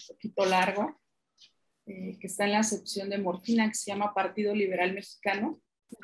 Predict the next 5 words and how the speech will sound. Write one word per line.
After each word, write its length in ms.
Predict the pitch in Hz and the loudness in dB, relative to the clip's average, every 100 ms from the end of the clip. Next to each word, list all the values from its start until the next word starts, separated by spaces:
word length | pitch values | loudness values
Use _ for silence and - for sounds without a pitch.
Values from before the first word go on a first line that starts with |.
| - - _ _ _ | -20 -20 _ _ _
Y 300 | 202 190 175 | -4 -2 -2
quisiera 840 | - - 208 202 202 202 170 - - _ _ | -2 -4 0 2 4 2 0 -8 -18 _ _
esta 260 | - - 208 | -14 -2 0
lectura 500 | 185 185 196 196 190 | 2 0 -2 -2 -2
para 280 | 190 185 | -4 -4